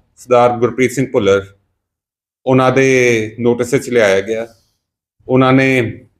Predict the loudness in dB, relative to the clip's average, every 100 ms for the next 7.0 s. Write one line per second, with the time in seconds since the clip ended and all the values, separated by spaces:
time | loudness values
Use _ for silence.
0 | -2 0 0 0 -2 0 -2 -2 -4 -4
1 | -6 -14 _ _ _ _ _ _ _ _
2 | -14 -6 -4 -2 0 0 -2 0 0 2
3 | 0 -2 -2 -2 -2 -6 -6 -4 -4 -6
4 | -10 _ _ -2 0 2 0 -4 -12 _
5 | _ _ _ _ _ _ _ _ _ 0
6 | 2 2 2 2 0 0 0 0 -2 -12